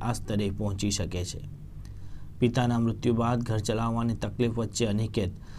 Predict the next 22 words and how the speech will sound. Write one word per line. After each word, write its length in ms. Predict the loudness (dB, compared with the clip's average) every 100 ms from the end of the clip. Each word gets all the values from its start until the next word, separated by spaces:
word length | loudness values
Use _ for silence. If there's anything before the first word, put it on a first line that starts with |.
| -10 2
સતત 280 | 4 4
સંઘર્ષ 520 | 2 4 6 6 4 4
કરતો 300 | 0 0 2
રહ્યો. 340 | 2 2 -2 -6 -12 -12 -6 0
આ 80 |
દરમિયાન 520 | 2 4 4 2 4 4
ઘણી 220 | 4 4
નાની 280 | 4 2 2
મોટી 280 | 2 0
સ્પર્ધામાં 600 | -2 0 2 2 2 2 2
અનિકેત 380 | 0 2 0
જીતતો 360 | 2 0 0 0
આવ્યો, 280 | 2 4 4
પરંતુ 480 | 4 4 2 -2 -6 -10 -10 -10 -10 -10 4
આવા 180 | 8 8
ખેલાડીઓ 480 | 8 6 6 6 6
પર 200 | 4 4
સરકારની 520 | 2 2 4 6 6
નજર 400 | 6 2 2 2
નથી 260 | 2 0
પડી 280 | 0 2 2
રહી. 220 | 0 -4